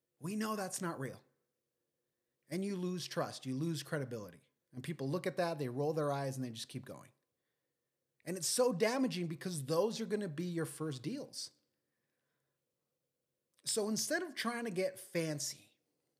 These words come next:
with the strangers, focus on providing value for the people that are already there.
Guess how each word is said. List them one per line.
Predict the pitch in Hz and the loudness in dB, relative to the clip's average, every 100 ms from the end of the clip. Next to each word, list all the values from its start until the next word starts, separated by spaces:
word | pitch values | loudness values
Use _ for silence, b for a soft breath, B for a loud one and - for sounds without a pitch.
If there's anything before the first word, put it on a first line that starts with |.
| _ _ _ | _ _ _
with | 139 175 - | 0 0 0
the | 147 | -2
strangers, | - - 151 175 165 - - - - - _ _ _ _ _ _ _ _ _ _ _ | -2 0 2 2 0 -4 -8 -8 -8 -14 _ _ _ _ _ _ _ _ _ _ _
focus | - 233 240 302 | -2 0 2 2
on | 311 269 | 2 0
providing | - 185 180 185 160 | 0 0 2 0 -2
value | 107 143 160 180 143 131 | -2 0 2 2 0 0
for | - 131 | -2 -6
the | 131 | -6
people | - 185 - 180 | -6 -8 -4 -2
that | 151 135 | 0 -2
are | - | 0
already | 131 131 131 110 | 0 2 0 -2
there. | 92 120 113 - | -4 -6 -8 -14